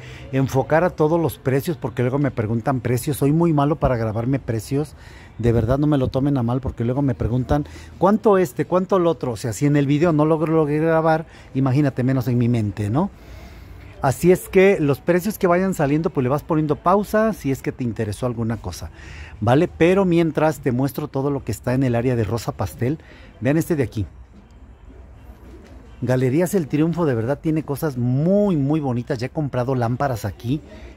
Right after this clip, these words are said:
en Galerías El Triunfo y de verdad es una verdadera belleza de todo lo que te ofrece esta tienda aquí en Puebla.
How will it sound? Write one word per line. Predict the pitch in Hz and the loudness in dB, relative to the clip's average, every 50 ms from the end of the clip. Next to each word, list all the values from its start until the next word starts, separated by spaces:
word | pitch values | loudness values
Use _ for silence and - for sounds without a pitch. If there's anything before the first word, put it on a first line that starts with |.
| - | -6
en | 131 131 117 | -4 -2 0
Galerías | 123 120 113 110 101 120 123 - | 0 0 0 0 0 0 -2 -2
El | 156 135 110 | -4 -6 -4
Triunfo | - 113 120 123 127 117 - 151 156 | -2 -2 0 0 -2 -2 -2 -2 0
y | 139 | 0
de | 123 110 | 0 -2
verdad | 101 101 95 107 131 139 - - - - - - - - - - - - - - - - - - | -2 -2 -2 -2 -2 -2 -4 -12 -20 -20 -20 -20 -20 -20 -20 -20 -20 -20 -20 -20 -20 -20 -10 -2
es | 147 165 165 - 185 | 0 0 0 2 2
una | 180 185 180 | 0 2 2
verdadera | 170 151 135 135 127 143 151 160 156 | 2 2 2 2 0 0 0 0 0
belleza | 139 120 107 120 143 143 - - 175 170 170 | 0 0 0 0 0 0 0 -2 -2 -2 0
de | 139 139 123 | 0 -2 -2
todo | - - - - 175 175 196 202 | -2 -4 -2 0 0 2 2 2
lo | 196 180 | 0 0
que | - 147 139 | -2 -4 -4
te | - 131 | -4 -6
ofrece | 107 - 139 151 143 - - 180 180 180 - - - - - - - - - - - - | -4 -2 -2 -4 -4 -2 -2 -2 -2 -4 -4 -12 -20 -20 -20 -20 -20 -20 -20 -20 -12 -2
esta | - 170 160 - - - 190 175 | 0 0 0 0 0 2 2 2
tienda | - - - 151 156 156 156 156 147 156 151 | 0 -2 0 2 2 4 4 2 2 2 2
aquí | 139 - - 110 135 139 147 | 2 0 -4 -6 -2 0 2
en | 147 139 131 123 117 113 98 - | 2 2 2 0 0 -2 -4 -2
Puebla. | 131 135 139 135 120 110 107 98 90 82 | 2 2 4 4 2 0 -2 -4 -6 -8